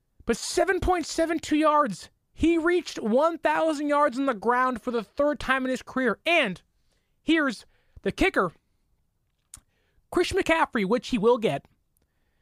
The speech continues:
is fourteen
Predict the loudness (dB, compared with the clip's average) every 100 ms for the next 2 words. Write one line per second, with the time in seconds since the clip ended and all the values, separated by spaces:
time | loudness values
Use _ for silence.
0 | _ _ _ _ _ _ -6 -2 -2 -4
1 | _ _ -2 2 2 0 -6 -8 -4 -2
2 | 0 -2